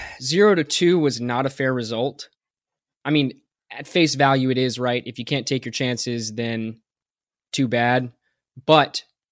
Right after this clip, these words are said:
I think that, uh, I think that the team as a whole performed and warranted their place again. And, uh, so I thought,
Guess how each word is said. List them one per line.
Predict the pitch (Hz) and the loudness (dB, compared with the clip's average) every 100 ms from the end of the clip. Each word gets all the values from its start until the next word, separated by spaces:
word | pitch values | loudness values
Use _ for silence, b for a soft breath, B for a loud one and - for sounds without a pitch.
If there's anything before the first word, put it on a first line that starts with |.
| _ _ _ _ _ _ _ _ - - | _ _ _ _ _ _ _ _ -14 -8
I | |
think | 131 151 131 - | -4 -2 -2 -2
that, | 127 123 | -2 0
uh, | 120 120 113 113 - _ _ _ _ _ - | -2 -2 -4 -8 -14 _ _ _ _ _ -10
I | 131 | -6
think | 151 139 135 | -2 -2 -2
that | 127 120 - _ _ - - _ _ _ | -2 -2 -4 _ _ -20 -20 _ _ _
the | 135 | -6
team | - 160 156 160 151 | -4 0 2 2 -2
as | 135 123 | -6 -8
a | |
whole | - 143 139 143 139 - | -6 -2 0 0 -2 -6
performed | - 127 - 139 135 139 135 - | -14 -10 -4 -2 0 -2 -4 -6
and | 123 120 | -8 -6
warranted | 127 131 - 131 117 | -4 -6 -4 -6 -6
their | 117 | -10
place | 110 - 117 - | -10 -8 -6 -6
again. | 123 107 117 123 180 175 _ _ _ _ _ _ _ _ _ _ _ _ _ _ 131 | -10 -8 -4 -2 -4 -8 _ _ _ _ _ _ _ _ _ _ _ _ _ _ -6
And, | 127 127 120 123 | -4 -4 -4 -4
uh, | 120 117 117 | -2 -4 -4
so | - 127 117 | -4 -4 -4
I | 135 | -4
thought, | 139 147 | 0 0